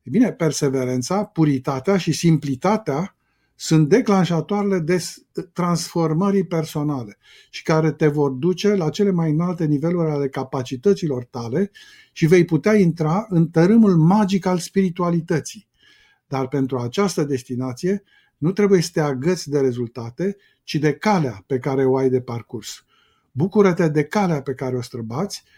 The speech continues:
de procesul evoluției tale. Cu cât focalizezi mai puțin pe rezultatul final,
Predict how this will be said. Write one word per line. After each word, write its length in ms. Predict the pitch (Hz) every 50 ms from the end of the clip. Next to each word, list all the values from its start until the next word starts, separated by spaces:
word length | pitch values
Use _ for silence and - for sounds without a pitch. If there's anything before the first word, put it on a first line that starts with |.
| _ _ _
de 160 | - 139 135
procesul 580 | - 143 131 127 127 - 214 220 208 - 156
evoluției 580 | 139 131 127 123 120 127 131 127 127 - 131 123
tale. 380 | 120 - 104 101 101 - _ _ _ _ _ _ _ _ _ _ _ _ _
Cu 160 | _ - 127
cât 200 | - - 240 220
focalizezi 640 | - - 196 165 - 160 147 143 135 156 175 170 156
mai 160 | 156 139 135
puțin 340 | 131 135 127 123 - 175 170
pe 100 | 151 156
rezultatul 540 | 135 131 123 123 120 117 143 143 139 - 135
final, 480 | 120 - 120 117 120 123 156 208 202